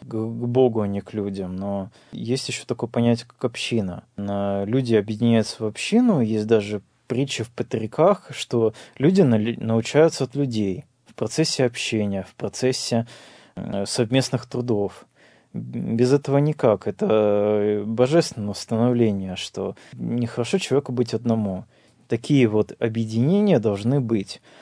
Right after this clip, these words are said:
Совсем не обязательно, что молодежь, как в некоторых храмах говорят, там, молодежь должна быть там от, ровно от восемнадцати до, там,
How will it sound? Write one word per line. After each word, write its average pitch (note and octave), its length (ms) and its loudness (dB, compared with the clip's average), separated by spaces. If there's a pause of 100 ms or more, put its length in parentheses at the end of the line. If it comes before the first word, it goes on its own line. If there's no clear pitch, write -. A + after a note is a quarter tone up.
Совсем F#3+ 420 -2
не F#3 100 4
обязательно, D3 480 2
что A2 360 2
молодежь, A2+ 540 2
как - 220 -4
в - 80 -16
некоторых A#2+ 400 0
храмах B2 300 2
говорят, G#2 440 0
там, G2 140 -6
молодежь G#2+ 540 2
должна A#2 360 4
быть G#2 160 -2
там F#2 260 -4
от, - 200 -12 (400)
ровно A#2 480 4
от - 200 -4
восемнадцати C3+ 840 2
до, A2 500 2
там, G2 260 -6